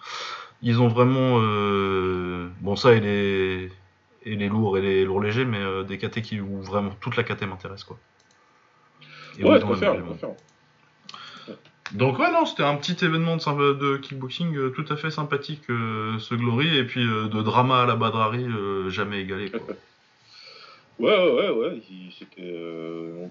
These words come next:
Speaker 2: Pourtant on a déjà connu pas mal de choses avec lui, mais là on a atteint un nouveau truc. Bon, après c'est pas spécialement sa faute, donc, euh, bon.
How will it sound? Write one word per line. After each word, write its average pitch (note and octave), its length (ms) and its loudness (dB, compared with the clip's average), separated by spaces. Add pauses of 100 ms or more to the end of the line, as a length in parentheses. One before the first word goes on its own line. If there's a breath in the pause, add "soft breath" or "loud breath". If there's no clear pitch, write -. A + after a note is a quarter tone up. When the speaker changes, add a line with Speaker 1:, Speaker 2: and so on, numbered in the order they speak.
Speaker 2:
Pourtant - 220 -2
on B2 100 4
a G#2+ 60 4
déjà G2 180 -2
connu G2+ 180 -6
pas A2 160 -4
mal A2 140 -4
de G2 80 -6
choses B2+ 200 -4
avec G2 200 -4
lui, C3 80 -8
mais G#2+ 100 -4
là G2 80 -4
on G2+ 120 -4
a F2+ 100 -6
atteint F#2 200 -8
un F2+ 60 -4
nouveau F2+ 240 -8
truc. - 300 -6
Bon, F2+ 100 2
après - 160 -6
c'est - 160 -12
pas G2 80 -4
spécialement F#2 400 -4
sa F#2 160 -2
faute, - 300 -4 (800 loud breath)
donc, - 160 -18
euh, - 40 -10
bon. - 140 -16